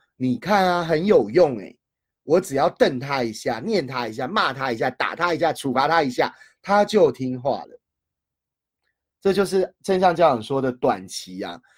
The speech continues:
短期有效，立即见效，但是后患无穷。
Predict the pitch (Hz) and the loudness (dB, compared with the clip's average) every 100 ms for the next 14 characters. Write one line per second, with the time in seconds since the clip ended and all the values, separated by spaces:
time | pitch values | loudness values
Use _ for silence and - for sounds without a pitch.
0 | _ _ - 120 120 - 180 190 123 101 | _ _ 0 0 0 -2 2 4 2 0
1 | - 143 104 - 190 143 - 117 123 151 | 2 4 4 -2 -6 -8 -8 -8 -4 -2
2 | 131 123 139 110 92 135 131 - 139 123 | -2 -2 0 0 0 -2 -2 -4 -2 -2
3 | - _ _ - 180 139 117 180 143 113 | -4 _ _ 2 6 6 4 2 2 0
4 | - 104 113 123 - 90 | -8 -10 -8 -8 -6 -6